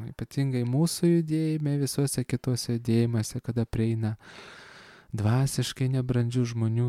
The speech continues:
daug, jie pradeda pavydėti, jiem tau užkliūni, tai tas negerai, tai tas, apkal-, apkalbos, visokie šmeižtai. Eina ir eina, čia vyksta kiaurą parą. Ir būnant tokioj masėje, labai svarbu turėt gerų draugų,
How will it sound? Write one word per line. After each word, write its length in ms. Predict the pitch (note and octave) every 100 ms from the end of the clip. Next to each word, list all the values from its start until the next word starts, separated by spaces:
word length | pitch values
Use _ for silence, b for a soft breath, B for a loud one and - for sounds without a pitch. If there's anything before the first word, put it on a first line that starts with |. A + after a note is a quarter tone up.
| A#2
daug, 300 | G2+ F#2+ -
jie 80 | -
pradeda 300 | - A#2 A#2
pavydėti, 800 | - A2 A2+ A2+ A2+ G#2+ G#2 -
jiem 140 | G#2+ A2
tau 240 | A#2+ A#2+
užkliūni, 720 | A#2 - - A2 A2+ G#2+ G2+ G2+
tai 140 | A#2
tas 380 | - A2+ A2 -
negerai, 380 | G#2+ A2 G#2+ A2
tai 180 | - A#2
tas, 320 | - G#2+ G#2 -
apkal-, 400 | A2+ - A#2+ A#2+
apkalbos, 720 | - A#2 A#2 - G#2 A2+ G2+ -
visokie 380 | A2 A#2 - G#2+
šmeižtai. 640 | - A2+ A2+ - - A2 G#2+ _ _ - -
Eina 460 | A#2+ C#3+ D3 D3+
ir 100 | D3
eina, 240 | D3+ A2+ F#2+
čia 160 | G2+
vyksta 340 | A2 B2+ - A2+
kiaurą 380 | - A#2+ A#2+ A#2+
parą. 360 | G2+ F#2 F2+ - _ _ _ _ _ _ _ _ _ - _ _ B B B B B B B
Ir 160 | C3+
būnant 320 | C#3 D#3+ D3 B2+
tokioj 320 | A#2+ - B2
masėje, 480 | A2+ A2 G#2+ A2 G#2
labai 260 | G#2+ A2 A2
svarbu 300 | A#2 G#2+ A2
turėt 320 | - G#2 G#2
gerų 280 | A#2 G#2 A#2+
draugų, 460 | A#2+ A2 A2 A2+ C3+